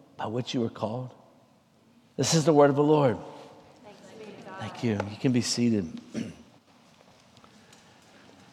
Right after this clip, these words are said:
When I went to seminary in Fort Worth, I, um, I was looking for a church. I, I didn't wanna pastor a small church. I wanted to be in a, a little larger church and get a feel for that church. And I found one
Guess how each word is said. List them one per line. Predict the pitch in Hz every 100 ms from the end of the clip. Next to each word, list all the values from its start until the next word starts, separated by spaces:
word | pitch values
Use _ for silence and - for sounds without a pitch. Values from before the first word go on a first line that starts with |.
| - - - - - - - -
When | - 160
I | 160
went | 160 151
to |
seminary | 120 165 160 151 135 123
in |
Fort | - 135 123
Worth, | 131 131 113 - - - - - -
I, | 127 131
um, | 120 104 92 - - - - - -
I | -
was | 147
looking | 170 160
for | 135 151
a | 131
church. | - 165 147 - -
I, | 123 113 - -
I | - 135
didn't | 151 143
wanna | 139 135 117 - - - -
pastor | - 147 135 151
a |
small | - 156 151
church. | - 143
I |
wanted | 139 147
to | 139
be | 147
in | 139
a, |
a | 139 151
little | 147 151 151
larger | 147 131 139
church | - 143 135
and | 135
get | 147
a | 131
feel | - 156 156
for | 151
that | 139 135
church. | - 143 139 143
And | 139
I |
found | 131 165 165 156
one | 143 135